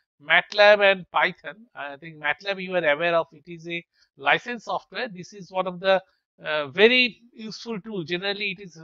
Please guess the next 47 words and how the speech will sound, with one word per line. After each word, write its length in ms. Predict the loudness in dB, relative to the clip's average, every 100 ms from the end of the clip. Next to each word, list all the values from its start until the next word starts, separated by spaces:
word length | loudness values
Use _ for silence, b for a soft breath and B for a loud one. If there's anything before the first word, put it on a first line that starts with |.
| -2
lovable 500 | 2 2 0 -12 -2
by 280 | 2 2
the, 120 | 0 -2
all 200 | -4 -4
the 80 |
non-programmers, 840 | -8 -10 -12 -12 -14 -10 -10 -12 _
mainly 280 | -14 -12 -12
electronics, 680 | -12 -8 -4 -4 -6 -12 _ _ _ _ _
engi-, 460 | -10 -6 -6 -6 -10
civil 260 | 0 2
engineers, 580 | 2 -2 -12 -6 -6 -2
architecture. 600 | -4 -4 -14 -18 -14 -14
They 180 | -12 -12
do 300 | -12 -14 -14
some 240 | -10 -10 -4
all 180 | -4 -2
model 360 | -2 -2 -2 -6
testing 520 | -8 -8 -12 -12 -8
and 160 | -8 -6
all 160 | -8
these 180 | -10 -18
things 240 | -16 -16 -16 _ _ _ _
through 160 | -8 -4
this 300 | -4 -6 -10
matlab 540 | -4 0 0 0 -4
software. 460 | -4 -12 -12 -14 -14
This 160 | -16 -20
is, 220 | -18 -18
uh, 220 | -12 -8 -10 _ _ _ -12
two 160 | -4
M 160 | 0 4
I 120 | 2
T 200 | 2 -6
engineers, 580 | -6 -10 -8 -8 -8 -12
uh, 200 | -10 -6
very, 300 | -4 -6 -8 -16 -18 -6
they 80 | 0
have 200 | 0 0
de-, 160 | -8
done 300 | -4 -2 -2
it, 120 | -4
and 160 | -14 -14
this 140 | -16
is 140 | -18 -14
one 180 | -12 -12
of 120 | -8
the, 180 | -6